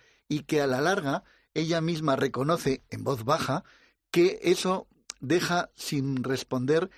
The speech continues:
las preguntas clave de la educación. Y por eso, precisamente, ha hablado, pero claro, con mucho menor volumen,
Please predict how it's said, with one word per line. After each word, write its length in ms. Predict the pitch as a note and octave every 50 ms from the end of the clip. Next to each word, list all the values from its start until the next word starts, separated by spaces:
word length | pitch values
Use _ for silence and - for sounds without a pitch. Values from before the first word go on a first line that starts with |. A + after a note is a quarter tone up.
| _ _ -
las 220 | C3 - C3+ -
preguntas 520 | - C3 C3 C3 D#3 E3 D#3+ E3+ D#3 -
clave 380 | - - C#3+ D3+ D3+ D3 D#3 D3
de 100 | C3+ C3
la 60 | B2
educación. 640 | A#2+ A2+ A#2+ - A2 G#2+ - - A#2+ A2 G#2+ G#2+ A2+ - _ _ _ _ _ _ _
Y 100 | F#3 E3
por 200 | - - D3 D3
eso, 220 | G3 G3+ - F#3 F3
precisamente, 760 | D#3 D3 C#3 C#3 - - D3+ D3+ E3 E3+ D#3+ - E3 E3 E3+ - - - _ _ -
ha 140 | D3 D#3+
hablado, 480 | D#3+ D#3 D#3+ E3 E3+ F3 D#3 C#3 C#3 - - - _ _
pero 200 | C#3+ B2 A#2 G#2+
claro, 300 | C3+ D3 D3+ C#3+ B2 -
con 180 | A#2+ A2+ B2+
mucho 260 | D#3 F#3 E3 - E3+
menor 320 | D#3+ D#3+ D3+ D3 D#3 D#3 C3+
volumen, 520 | A#2+ C3+ D#3 F3 E3+ D3+ C3+ C#3+ E3 -